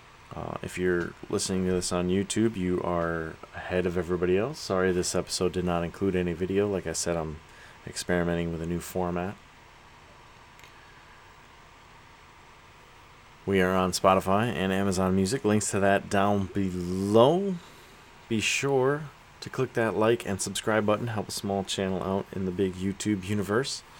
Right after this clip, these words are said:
Head on over to our Discord if you wanna talk about the podcast, if you wanna offer suggestions for future topics, if you wanna offer comments on anything we've covered so far. You will always find 'em on our YouTube page.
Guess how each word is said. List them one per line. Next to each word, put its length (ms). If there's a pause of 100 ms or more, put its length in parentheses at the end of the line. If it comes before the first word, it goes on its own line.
(800)
Head 180
on 140
over 160
to 100
our 100
Discord 420
if 80
you 80
wanna 160
talk 220
about 160
the 60
podcast, 720
if 100
you 100
wanna 180
offer 280
suggestions 680
for 120
future 420
topics, 500
if 180
you 80
wanna 200
offer 360
comments 520
on 120
anything 400
we've 200
covered 320
so 180
far. 380
You 120
will 80
always 400
find 240
'em 120
on 80
our 120
YouTube 480
page. 440